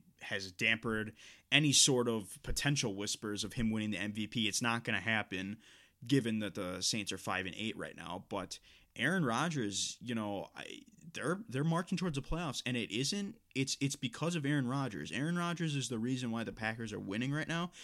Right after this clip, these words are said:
as is, you know, a resurgent defense. But Rodgers is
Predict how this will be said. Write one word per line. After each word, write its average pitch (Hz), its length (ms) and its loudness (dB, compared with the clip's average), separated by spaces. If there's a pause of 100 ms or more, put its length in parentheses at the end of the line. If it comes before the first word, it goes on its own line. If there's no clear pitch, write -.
(340)
as 131 240 4
is, 113 220 2
you 120 140 0
know, 107 180 0
a 110 80 0
resurgent 107 500 0
defense. 113 520 -2
But 110 460 -2 (1160)
Rodgers 151 520 0
is 131 460 2